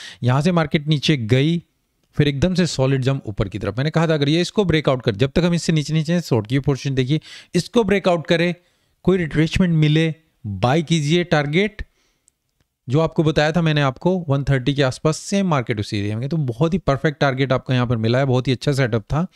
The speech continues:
अगर आपने इसमें ट्रेड किया होगा, आपकी न्यूज़ आई थी पिछले हफ्ते जो यूएसडी के लिए काफ़ी अच्छी थी और वहाँ पर इम्पैक्ट भी किया, एनएफ़पी के नंबर भी आए थे और आप देखिए पूरी तरीके से मार्केट यहाँ पर रैली, नहीं तो यूएसडी पूरी तरीके से वीक चल रहा था। न्यूज़ के बाद आपके पास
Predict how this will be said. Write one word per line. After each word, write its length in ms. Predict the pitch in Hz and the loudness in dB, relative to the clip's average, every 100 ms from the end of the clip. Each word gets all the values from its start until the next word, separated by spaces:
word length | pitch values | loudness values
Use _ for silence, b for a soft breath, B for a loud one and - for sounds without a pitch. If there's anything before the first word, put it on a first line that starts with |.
| B B B - | B B B -2
अगर 140 | 151 | 0
आपने 220 | 143 156 | 0 0
इसमें 200 | 139 143 | 0 0
ट्रेड 200 | 123 117 | 0 -2
किया 140 | 107 120 | 2 0
होगा, 260 | 113 120 120 B B B B | 2 0 -2 B B B B
आपकी 220 | 127 - | -2 0
न्यूज़ 260 | 135 160 185 | 2 2 2
आई 120 | 165 | 0
थी 120 | 160 | 0
पिछले 220 | 160 143 156 | -2 0 0
हफ्ते 200 | - 156 | 0 0
जो 100 | 139 | 2
यूएसडी 360 | 120 135 127 | 2 0 0
के 80 | 143 | 0
लिए 120 | 143 139 | 0 0
काफ़ी 300 | 127 143 127 - - | -2 -2 -4 -6 -10
अच्छी 300 | 120 - 139 | -6 -2 0
थी 120 | 151 | 2
और 100 | 135 | 2
वहाँ 160 | 120 120 | 2 2
पर 180 | 147 - B B | 0 -2 B B
इम्पैक्ट 380 | 120 120 127 143 | -2 0 0 0
भी 140 | 139 143 | -2 0
किया, 240 | 147 151 | 0 0
एनएफ़पी 320 | 127 120 147 | 0 -2 0
के 100 | 135 | 0
नंबर 280 | 131 131 139 | 0 0 0
भी 120 | 139 | 2
आए 120 | 135 135 | 0 0
थे 180 | 165 170 B B - | 0 -2 B B -2
और 80 | 117 | 0
आप 120 | 120 | 0
देखिए 280 | 120 113 147 | -2 -2 -4
पूरी 220 | 117 113 | -2 -2
तरीके 240 | 113 107 | -2 -2
से 80 | 113 | -2
मार्केट 280 | 113 101 113 | -2 -4 -4
यहाँ 140 | 107 98 | -4 -4
पर 120 | 98 | -4
रैली, 240 | 92 92 | -4 -4
नहीं 160 | 104 135 | -2 0
तो 80 | 151 | 0
यूएसडी 340 | 135 139 147 | 0 0 0
पूरी 180 | 139 143 | 0 0
तरीके 240 | 143 135 | 0 -2
से 100 | 135 | 0
वीक 240 | 113 139 - | 0 0 0
चल 140 | 135 | 0
रहा 140 | 131 135 | 0 0
था। 160 | 165 - | -2 -2
न्यूज़ 220 | 123 135 | -2 0
के 80 | - | 0
बाद 160 | 135 123 | 2 2
आपके 260 | 117 - 120 | 0 -2 0
पास 260 | 143 - | 0 -4